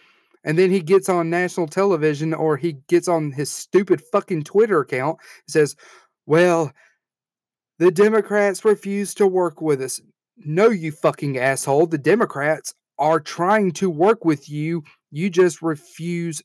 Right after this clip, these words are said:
to work with them. And it's because of your actions, President Trump, the reason why millions right now are being sent home from their jobs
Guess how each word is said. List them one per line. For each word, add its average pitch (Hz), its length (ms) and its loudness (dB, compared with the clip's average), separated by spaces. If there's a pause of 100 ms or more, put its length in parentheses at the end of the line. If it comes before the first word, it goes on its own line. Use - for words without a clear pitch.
to 196 160 -2
work 147 480 0
with 156 400 -4
them. 135 420 2 (1600)
And 170 180 2
it's 147 120 -4
because 214 340 0
of 143 160 -2
your 233 200 2
actions, 135 680 -2 (420)
President 131 400 0
Trump, 156 420 -2 (420)
the 156 100 2
reason 175 480 2
why 151 420 2
millions 165 680 0
right 170 280 0
now 175 360 0
are 143 100 0
being 151 240 -4
sent - 400 -2
home 185 400 0
from 156 440 0
their 175 320 2
jobs 147 600 -2